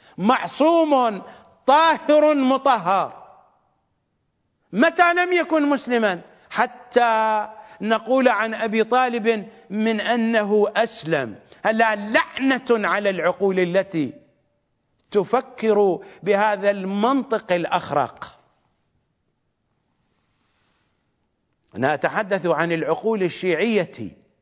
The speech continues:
القذرة التي تقذرت بمنهج حوزة النجف وكربلاء.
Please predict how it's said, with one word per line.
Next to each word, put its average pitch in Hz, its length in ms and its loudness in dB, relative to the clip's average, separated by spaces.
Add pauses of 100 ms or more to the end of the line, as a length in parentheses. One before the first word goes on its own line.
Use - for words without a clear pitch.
(540)
القذرة 165 1300 -4 (1800)
التي 123 320 -6
تقذرت 190 640 -2 (400)
بمنهج 180 1080 -2 (1080)
حوزة 196 560 -2
النجف 185 500 -2
وكربلاء. 131 760 -2